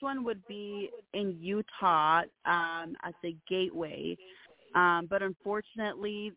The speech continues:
they have, uh, demolished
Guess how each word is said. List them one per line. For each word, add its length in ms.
they 500
have, 560
uh, 160
demolished 640